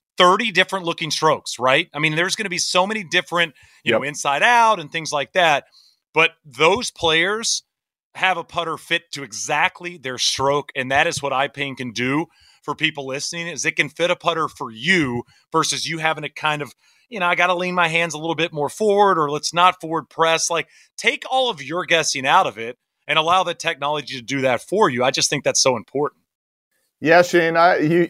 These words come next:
Speaker 2: that was a really good, uh, really well put on how the tour players, y-, you know, another way to think about iPing is it's, the tour players have been able to have trial and error. They, they have all the putters out there in the putting green. They can
Speaker 1: <laughs> Yeah.
Speaker 2: try 'em, see
Speaker 1: It's
Speaker 2: what
Speaker 1: like a
Speaker 2: works
Speaker 1: million
Speaker 2: best.
Speaker 1: putters out there. It's so great.
Speaker 2: Yeah.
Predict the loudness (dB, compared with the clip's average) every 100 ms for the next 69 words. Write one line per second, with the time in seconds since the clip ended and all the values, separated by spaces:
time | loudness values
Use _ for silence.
0 | 2 4 4 2 8 8 8 6 6 8
1 | 8 6 4 6 8 8 8 4 2 0
2 | 0 4 6 6 8 8 8 6 6 6
3 | 4 -6 -2 0 0 4 6 6 4 2
4 | 2 6 6 4 6 8 8 6 4 0
5 | -6 -12 -8 -8 4 6 8 8 6 4
6 | 6 8 8 6 2 2 4 6 8 8
7 | 6 -2 -2 2 2 0 -8 -14 _ _
8 | _ _ _ -4 -4 2 4 4 4 4
9 | 4 2 2 4 4 4 4 2 0 2
10 | 2 2 0 2 6 6 4 0 0 2
11 | 2 2 4 6 8 6 4 2 4 4
12 | 6 6 6 2 2 2 2 2 2 2
13 | 0 -4 2 4 4 2 -4 -2 2 4
14 | 6 4 4 6 6 8 4 0 -8 -10
15 | -10 -12 -10 -6 -6 0 4 6